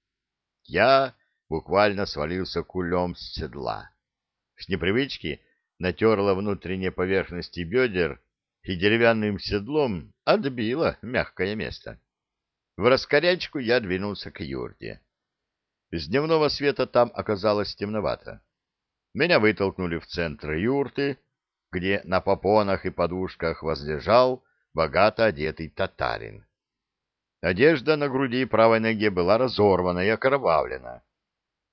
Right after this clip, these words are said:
Рядом с ним на коленях стоял мой хозяин.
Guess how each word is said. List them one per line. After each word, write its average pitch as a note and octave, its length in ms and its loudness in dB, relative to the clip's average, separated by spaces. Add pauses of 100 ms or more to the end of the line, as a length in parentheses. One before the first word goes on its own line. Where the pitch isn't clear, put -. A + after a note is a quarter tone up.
(100)
Рядом A2 380 4
с - 120 -8
ним F#2+ 320 -4 (360)
на F2+ 140 -2
коленях F2 560 -2
стоял D#2 460 -4
мой A#2 140 -4
хозяин. D#2+ 720 -4